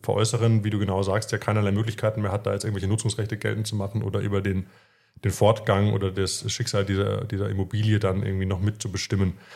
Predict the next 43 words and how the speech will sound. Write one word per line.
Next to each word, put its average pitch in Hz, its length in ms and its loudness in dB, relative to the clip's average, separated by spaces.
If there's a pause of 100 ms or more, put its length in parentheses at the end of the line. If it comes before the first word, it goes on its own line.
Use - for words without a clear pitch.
(240)
Also 101 160 -2
das 113 160 2
ist 120 160 -2
der, 104 260 4
der 101 260 -2
Begriff, 107 360 -2
den 107 120 4
der 101 100 2
B 101 100 0
G 95 100 0
H 101 160 2
immer 117 160 4
wieder 110 160 4
verwendet, 107 380 0
hier 107 160 -2
ein 101 140 0
Fortbestand - 840 -2
der 92 120 -4
Herrschaftsbeziehung. 98 720 -4 (420)
Dogmatisch 104 640 2
wird 131 120 2
so - 120 -2
ein 113 80 -2
bisschen 123 300 -2
festgemacht, 120 640 0
wie 110 120 0
du 107 100 2
auch 107 80 0
schon 117 140 2
gesagt 110 260 0
hast, 113 120 -2
an 110 120 0
dem 101 80 2
Begriff 98 240 -4
der 101 120 -2
Leistung 127 760 0
im 120 160 2
dreiundzwanzig 113 640 0
fünfundzwanzig 113 600 -2
Absatz 110 360 -6
drei 104 260 -2
Satz 113 300 -2
zwei. 110 480 0